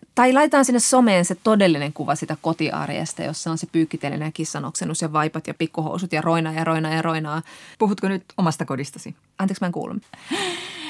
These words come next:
Speaker 2: Ja, ja sitten se, että niinku, et ei myöskään niinku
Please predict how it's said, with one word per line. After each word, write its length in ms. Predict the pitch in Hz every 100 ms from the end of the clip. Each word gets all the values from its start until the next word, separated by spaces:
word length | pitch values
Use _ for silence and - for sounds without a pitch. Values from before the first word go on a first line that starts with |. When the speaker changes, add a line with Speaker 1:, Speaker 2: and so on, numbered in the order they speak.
| 285 269 269 - _ -
Speaker 2:
Ja, 200 | 240 254
ja 120 | 262 277
sitten 280 | 285 277
se, 200 | 247 269
että 180 | 226 208
niinku, 300 | 190 185 196 - _ _ - _ _
et 140 | 208 226
ei 100 | 214
myöskään 420 | 220 220 - 180
niinku 260 | 175 185